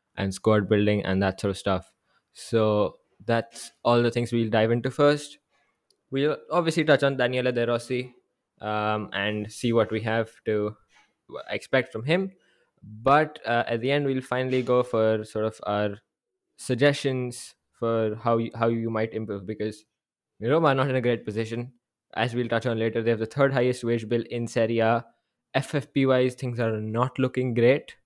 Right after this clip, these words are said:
and they're far from the third best team in Serie A. I mean, they might miss out on Europe altogether, so they, they, they do need some work. So that's the, the overall agenda for today.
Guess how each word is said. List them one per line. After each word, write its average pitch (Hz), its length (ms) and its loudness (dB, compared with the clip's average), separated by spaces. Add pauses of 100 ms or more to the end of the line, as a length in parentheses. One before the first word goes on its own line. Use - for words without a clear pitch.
(500)
and 104 140 -4
they're 110 60 0
far 135 260 4
from 131 140 -4
the 107 80 -10
third 117 280 2
best 113 280 -2
team 196 140 2
in 143 120 2
Serie 110 240 2
A. 135 60 4
I 131 40 2
mean, 110 120 0
they 107 60 2
might 107 260 -2
miss 110 160 -2
out 107 160 0
on 95 240 -6 (100)
Europe 107 380 2
altogether, 110 580 2 (480)
so 107 640 0
they, 110 120 2
they, 104 180 2
they 104 300 0
do 127 140 4
need 135 220 2
some 120 160 0
work. 101 400 0 (800)
So 147 140 2
that's 160 180 -2
the, 135 380 4
the 139 180 2
overall 139 300 6
agenda 135 400 2
for 131 120 -2
today. 131 320 4